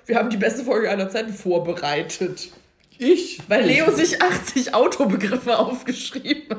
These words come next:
Speaker 1: hat.
Speaker 2: Hä, und hier unten steht noch Konfettikuchen. Back. Presley lebt und Warnlampen in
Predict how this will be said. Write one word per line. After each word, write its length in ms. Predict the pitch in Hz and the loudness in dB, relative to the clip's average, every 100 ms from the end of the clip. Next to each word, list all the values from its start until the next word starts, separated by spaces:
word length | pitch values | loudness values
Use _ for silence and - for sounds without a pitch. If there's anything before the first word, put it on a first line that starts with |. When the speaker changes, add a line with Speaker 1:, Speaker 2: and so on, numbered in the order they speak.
| - | -8
Speaker 1:
hat. 560 | - - 339 - - - _ - 571 - 539 - - - 480 | -12 -12 -18 -18 -20 -20 _ -16 -16 -10 -10 -10 -16 -14 -6
Speaker 2:
Hä, 180 | - 196 | 2 4
und 180 | 175 180 | 6 4
hier 120 | 175 | 4
unten 200 | 147 147 | 0 -2
steht 220 | 143 143 123 | -4 -2 -2
noch 160 | 127 | -2
Konfettikuchen. 920 | 135 120 139 127 151 170 147 139 127 - 139 | -2 -2 -4 -4 -4 -4 -2 -4 -6 -8 -4
Back. 420 | - 151 160 - - - - - - 156 | 0 2 2 -2 -8 -14 -20 -20 -18 0
Presley 480 | 160 185 - 170 151 | 4 4 4 4 6
lebt 440 | 147 180 220 - | 6 6 4 0
und 240 | 190 196 147 | 2 4 4
Warnlampen 600 | 131 139 143 156 190 185 | 2 2 2 0 -4 -2
in 340 | 175 180 | 0 -2